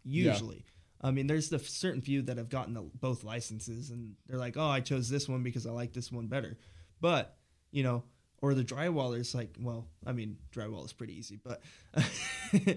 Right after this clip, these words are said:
Speaker 1: Yeah,
Speaker 2: but
Speaker 1: I mean, screws go in the wall clockwise.
Speaker 2: Yeah, right. That's
Speaker 1: Just kidding, just kidding. All you sheetrockers.
Speaker 2: Yeah, yeah.
Speaker 1: <laughs>
Speaker 2: No, I, but I mean, like, seriously, it's like,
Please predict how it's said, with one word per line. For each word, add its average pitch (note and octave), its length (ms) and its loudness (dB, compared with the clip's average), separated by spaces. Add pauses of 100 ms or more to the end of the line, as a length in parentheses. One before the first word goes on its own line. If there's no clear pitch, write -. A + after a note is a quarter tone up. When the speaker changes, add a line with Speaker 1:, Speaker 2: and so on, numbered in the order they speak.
(160)
Speaker 1:
Yeah, C3+ 180 8
Speaker 2:
but C#3+ 80 10
Speaker 1:
I C#3 140 10
mean, A#2 100 4 (600)
screws C3+ 500 4
go B2 200 4
in A#2+ 120 6
the A2 60 4
wall A2+ 440 6 (500)
clockwise. - 760 0
Speaker 2:
Yeah, D3+ 220 8 (220)
right. C#3+ 300 4 (120)
That's D#3 220 6
Speaker 1:
Just D3+ 300 2
kidding, F#3+ 540 2
just D3+ 280 -2
kidding. E3 480 -2
All C3+ 100 -2
you C#3+ 240 -4 (100)
sheetrockers. B2+ 920 -2
Speaker 2:
Yeah, C3 320 2 (280)
yeah. B2+ 240 2
Speaker 1:
<laughs> - 340 -12
Speaker 2:
No, D3+ 300 8 (220)
I, E3+ 100 4
but F#3 200 6
I G3+ 60 8
mean, G3 320 4
like, D#3 180 0
seriously, D#3 460 2
it's C3 120 0
like, C#3 280 2